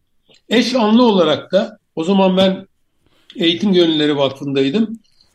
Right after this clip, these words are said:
E, hayat mahalleleri yaptık. Çeşitli yerde evleri yıkılan insanların barınabilmeleri için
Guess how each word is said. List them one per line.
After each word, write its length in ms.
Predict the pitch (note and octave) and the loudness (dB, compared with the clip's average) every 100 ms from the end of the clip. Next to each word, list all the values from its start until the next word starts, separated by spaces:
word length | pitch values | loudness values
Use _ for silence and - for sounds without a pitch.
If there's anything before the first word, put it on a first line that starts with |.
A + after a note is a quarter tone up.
| - | -4
E, 300 | D3 D3 C#3+ D3 | 0 0 0 -4
hayat 340 | - F#3 B3+ C4 | -2 0 2 2
mahalleleri 600 | A#3 A3 A3+ A3 G#3+ B3 | 2 4 2 2 2 2
yaptık. 540 | C#4 G3 - - - _ _ _ _ _ - | 2 0 -4 -16 -16 _ _ _ _ _ -8
Çeşitli 480 | E3 E3 F#3+ B3+ | -4 -4 -4 0
yerde 320 | A#3 F#3+ D#3+ F#3+ | 2 2 2 -2
evleri 500 | F#3+ E3+ F3 F#3 G3+ | -2 -2 0 0 0
yıkılan 480 | F#3 D#3+ D#3 F#3 - _ _ _ - | -2 -2 -4 -4 -10 _ _ _ -4
insanların 680 | D#3+ - F3 D#3+ D#3 E3+ | -2 0 -2 -2 -4 -4
barınabilmeleri 840 | D3 D#3+ E3+ E3+ F3 F3 F3 F#3 G#3 | -2 -2 0 -2 -2 -4 -2 0 -2
için 460 | - - F#3 A3 | -2 -4 -6 -8